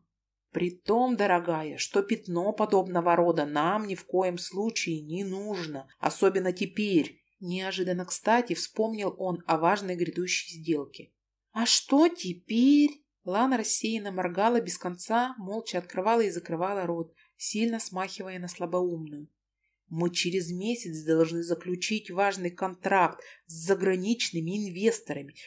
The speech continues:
Люди очень щепетильные, проверяют все и вся. А тут такое, Лана, я прошу тебя, нет, я умоляю просто, никогда впредь не совершай ничего подобного,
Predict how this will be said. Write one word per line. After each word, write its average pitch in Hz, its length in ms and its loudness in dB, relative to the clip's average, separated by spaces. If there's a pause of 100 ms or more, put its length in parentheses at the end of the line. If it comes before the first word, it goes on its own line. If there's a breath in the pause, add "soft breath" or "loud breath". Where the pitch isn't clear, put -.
(120)
Люди 180 520 2
очень 190 360 0
щепетильные, 180 840 -2
проверяют 170 560 0
все 175 400 2
и 202 120 -2
вся. 185 460 -2 (220 loud breath)
А - 120 -2
тут - 340 -2
такое, 175 520 2
Лана, 151 880 2 (240 loud breath)
я 143 320 -2
прошу 160 720 0
тебя, 156 240 -4
нет, 165 420 -2
я 151 200 0
умоляю 196 720 6
просто, 170 600 0 (280 loud breath)
никогда 185 800 0
впредь 180 600 -6
не 170 120 -6
совершай 190 560 -2
ничего 180 420 0
подобного, 175 640 0